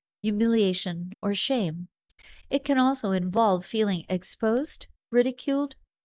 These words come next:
foolish, or stupid. Jaw muscles,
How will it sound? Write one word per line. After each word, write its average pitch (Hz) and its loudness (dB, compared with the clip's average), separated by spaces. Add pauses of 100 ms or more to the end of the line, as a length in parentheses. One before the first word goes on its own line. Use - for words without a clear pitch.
foolish, 202 -2 (220)
or 185 0
stupid. 185 -4 (960)
Jaw 190 2
muscles, 190 0